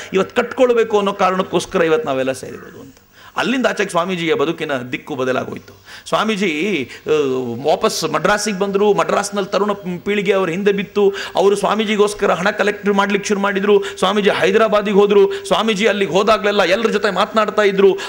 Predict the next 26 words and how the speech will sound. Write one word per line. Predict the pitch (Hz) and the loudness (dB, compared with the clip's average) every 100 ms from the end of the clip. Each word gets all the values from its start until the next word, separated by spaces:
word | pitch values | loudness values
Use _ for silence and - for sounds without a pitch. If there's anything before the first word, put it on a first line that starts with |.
| - | 0
ಆ | 165 220 240 | 2 2 2
ತರುಣ | - 240 247 | 2 2 2
ವರ್ಗದ | 220 214 196 220 | 4 2 2 2
ಆ | 208 185 | 2 0
ಪೀಳಿಗೆ | - 233 233 202 | 0 0 2 2
ಎಷ್ಟು | 196 214 - | 2 0 -4
ಚೆನ್ನಾಗಿ | 247 - 202 240 202 | -4 -2 -2 0 2
ಬೆಳೀತು | 175 214 220 208 | 2 0 0 0
ಅಂತಂದ್ರೆ, | 190 185 202 135 - - 165 | 0 0 2 0 -4 -10 -4
ಮುಂದೆ | 190 185 | -2 -2
ಸ್ವಾಮೀಜಿ | 175 190 208 175 143 135 | -2 -2 -2 -2 -4 0
ಖೇತ್ರಿ | 196 208 233 | 0 2 0
ಮಹಾರಾಜರು | 202 196 190 185 | 0 2 0 0
ಕರೆದ್ರು | - 175 175 175 | 0 0 0 0
ಅಂತ | 165 170 | 0 0
ಅಲ್ಲಿಗೆ | 147 147 147 | 0 -2 2
ಹೋಗಿ | 214 190 135 - - | 2 2 -2 -6 -8
ಮುಂಬೈನಿಂದ | 143 190 214 202 185 185 127 - - | -4 2 2 2 0 0 -2 -4 -6
ಹಡಗಿಡ್ಕೊಂಡು | 160 196 190 170 175 143 | -2 0 0 0 -2 -2
ಅಮೆರಿಕಕ್ಕೆ | 170 208 202 160 170 | 0 0 0 -2 -2
ಹೋಗಿ | 185 | -2
ಮುಂದಿನದೊಂದು | 151 170 190 165 147 135 | -2 -2 -2 -4 -6 -4
ದಿಗ್ವಿಜಯದ | 165 151 165 151 139 - | -6 -6 -4 -2 -4 -4
ಇತಿಹಾಸವನ್ನ | 147 180 170 160 147 135 127 | -4 0 0 0 -4 -6 -6
ಬರೆದು | 110 110 - | -6 -8 -10
ಬಂದ್ರು. | - - | -14 -18